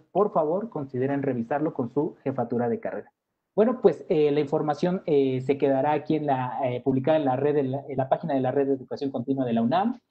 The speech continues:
Eh, de igual manera pueden revisar el evento que también se cargó en, en, en esta página en Facebook para tener más detalles concernientes a este diplomado a distancia que tentativamente iniciará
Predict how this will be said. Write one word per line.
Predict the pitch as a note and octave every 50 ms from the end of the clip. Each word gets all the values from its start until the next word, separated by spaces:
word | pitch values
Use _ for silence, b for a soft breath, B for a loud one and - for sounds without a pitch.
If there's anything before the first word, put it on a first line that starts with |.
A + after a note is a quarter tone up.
| _ _ _ _ -
Eh, | D#3+ D3 C#3+ C#3 C#3 C#3 C#3 C3+ C3+ C3+ C#3 C#3 C#3 -
de | D#3 C#3 C#3
igual | C3+ D3+ D3+ D3
manera | D3+ C#3+ C#3+ D3+ D#3+ F3 F3 -
pueden | D#3+ D3+ D3+ D3 C#3
revisar | C#3 B2+ B2 A#2 A2+ C#3+ C#3 C#3
el | B2+ B2
evento | A#2+ C3+ D3 E3 - F#3 F3
que | -
también | D3+ - - C3 C3+ C3+ C3+
se | - B2+ -
cargó | B2 A2+ A#2+ C3 B2+
en, | B2 A#2+ A#2+ -
en, | - B2 B2+ A#2+ A#2 A#2 - _
en | B2+ A#2+ A#2+
esta | C3 C3 - B2+
página | - C3 B2+ - B2+ A#2+
en | A#2 -
Facebook | E3 E3+ F3+ F3 F3+ G3+ - -
para | - C3+ B2+ B2 B2+ B2 - - _ _ _
tener | - C3+ C3+ C#3 C3+
más | C3+ C#3+ C#3+ D3 D3 C#3
detalles | C#3 C3+ - D3+ D3+ D#3+ D#3+ D3+ - -
concernientes | D3 C3 A#2+ - C3+ B2 B2+ C#3+ C#3+ C#3 C3+ C#3 C3+
a | C3 B2 A#2+
este | C3 C3 D3 C#3
diplomado | C3+ A#2 - B2+ A#2+ B2 C3 C3+ C3+ C3
a |
distancia | B2+ A#2 - - D#3 E3 - F3
que | E3+ - C#3+
tentativamente | - C3 B2+ B2+ A#2+ B2+ A#2 - F#3 F#3 F#3+ F3 F3 D#3+ D#3 -
iniciará | D#3+ D3 C3 - C3+ C3 D3 F3+ F#3+ - -